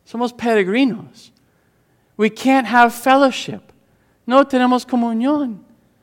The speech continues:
Look, yes, we mi-, we live and move and we've gotta deal with one another.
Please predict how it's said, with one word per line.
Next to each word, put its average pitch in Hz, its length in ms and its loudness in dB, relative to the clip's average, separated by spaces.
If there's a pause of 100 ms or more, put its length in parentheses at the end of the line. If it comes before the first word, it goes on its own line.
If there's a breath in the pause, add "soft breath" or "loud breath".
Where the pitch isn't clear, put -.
(200)
Look, 359 240 4 (140 loud breath)
yes, 349 320 8
we 302 200 8
mi-, 302 480 8 (140 loud breath)
we 320 140 10
live 339 380 10
and 285 200 8
move 370 240 10
and 311 120 6
we've 294 100 4
gotta 311 220 8
deal 311 260 8
with 453 140 8
one 285 140 8
another. 240 300 6